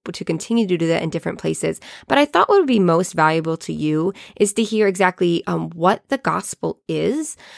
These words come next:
and then why it matters. So the gospel in a nutshell is the, uh, fact that we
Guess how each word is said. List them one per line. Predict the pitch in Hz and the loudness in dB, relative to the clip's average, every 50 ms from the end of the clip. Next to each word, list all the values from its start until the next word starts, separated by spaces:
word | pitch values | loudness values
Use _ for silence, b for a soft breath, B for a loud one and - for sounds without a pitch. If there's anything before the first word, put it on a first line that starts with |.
| B B B - | B B B 0
and | 214 214 208 208 202 196 175 | 2 4 6 6 4 4 2
then | 202 196 190 190 185 - _ - | 2 2 4 2 2 0 _ -10
why | - 160 165 170 170 | -6 -2 0 2 2
it | 170 156 - | 2 0 -2
matters. | 165 151 - - - - - - - _ _ b b b b b b b | -4 -10 -10 -10 -12 -16 -16 -18 -20 _ _ b b b b b b b
So | - - 277 277 269 269 262 - - - | -6 0 2 4 4 4 2 0 -2 -2
the | 220 247 | -2 -2
gospel | 226 - 226 254 294 - - - 427 415 - - - | 2 2 0 0 0 -4 -4 0 0 0 0 0 0
in | 196 185 | -2 0
a | 175 | 0
nutshell | 160 156 - - - - - - - - - - _ _ - | -2 -2 -4 -6 -6 -8 -6 -6 -6 -8 -10 -12 _ _ -2
is | 208 214 214 208 202 196 190 180 - - | 0 2 2 2 0 0 -4 -12 -16 -14
the, | - 175 170 190 202 202 196 190 190 - - | -14 -10 -6 -4 -4 -2 0 -2 -2 -4 -6
uh, | 180 175 | -16 -14
fact | - - 208 190 185 - - 180 | -10 -8 -6 -6 -6 -8 -6 -4
that | 175 175 170 170 - | -2 -2 -2 -4 -6
we | 170 165 165 170 180 196 196 214 226 254 285 302 311 294 | -10 -10 -8 -6 -4 -2 -2 -2 -2 -2 -2 -2 -2 -2